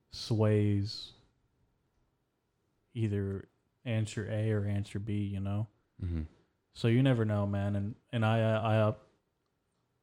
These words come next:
Speaker 1: like, longevity is always my end goal in anything that I do.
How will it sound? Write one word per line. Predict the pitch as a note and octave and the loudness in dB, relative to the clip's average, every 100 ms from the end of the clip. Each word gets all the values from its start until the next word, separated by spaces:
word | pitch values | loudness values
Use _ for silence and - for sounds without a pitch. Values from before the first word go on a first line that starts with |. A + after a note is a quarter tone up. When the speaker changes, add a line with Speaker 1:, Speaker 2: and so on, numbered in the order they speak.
| _ _ - | _ _ 0
Speaker 1:
like, | B2+ | 2
longevity | B2+ C3+ C#3 C3 B2 A#2+ A#2 | 6 6 6 4 4 4 2
is | A2 G#2+ | 0 -2
always | A#2 A#2 A2+ G#2+ G#2 G#2 A2+ - - | 0 0 2 2 2 -2 -8 -16 -8
my | A2+ G#2+ G#2+ | -2 0 2
end | G#2+ G#2 | 0 -2
goal | A2 G2+ | -2 -2
in | G2+ | -4
anything | B2 A2+ G#2+ G#2+ G#2+ | -4 -2 -2 -2 -4
that | G2+ | -2
I | G2 F#2+ | -4 -6
do. | G#2 G2 | -6 -8